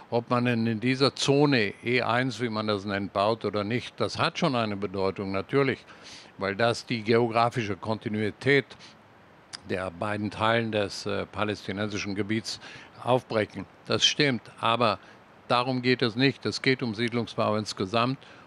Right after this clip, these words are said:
und um geografische, eine geografische Wende, die wir heute einführen.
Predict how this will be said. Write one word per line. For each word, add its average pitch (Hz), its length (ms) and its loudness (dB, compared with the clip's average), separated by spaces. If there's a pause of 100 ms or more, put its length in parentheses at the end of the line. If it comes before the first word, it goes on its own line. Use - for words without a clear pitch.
und 120 320 -2
um 120 240 0
geografische, 117 1200 0 (340)
eine 107 220 -2
geografische 110 800 2
Wende, 123 340 4
die 117 160 -2
wir 113 160 4
heute 110 300 2
einführen. 98 560 -4